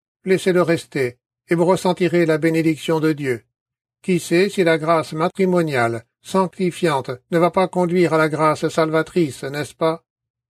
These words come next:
Maintenant, Paul va plus loin. En quelque sorte, il donne un petit argument en sens inverse. Il dit, « Autrement, vos enfants seraient impurs, tandis que maintenant ils sont saints. Et ensuite, si vous êtes souillés par un non-croyant,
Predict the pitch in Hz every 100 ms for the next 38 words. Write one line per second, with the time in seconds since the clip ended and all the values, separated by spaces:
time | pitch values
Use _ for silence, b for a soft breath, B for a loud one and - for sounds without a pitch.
0 | _ - 180 180 170 190 196 - 196 180
1 | 160 170 175 156 131 113 - _ _ _
2 | - 165 190 180 175 160 208 196 - 135
3 | - _ _ _ 180 165 208 170 185 180
4 | 208 185 156 170 160 165 196 - 165 160
5 | 185 180 175 160 139 120 - 110 - _
6 | _ _ - 196 151 131 113 _ _ _
7 | _ - 208 - 190 147 123 151 202 170
8 | 156 196 196 - 170 175 170 165 208 196
9 | 135 110 - _ _ _ - 160 208 190
10 | 170 165 160 175 175 156 185 175 - 131
11 | 120 _ _ _ _ 165 160 - 214 -
12 | 131 120 _ _ _ - 214 196 196 202
13 | 170 160 214 185 147 143 160 156 165 190
14 | 185 - 165 135 120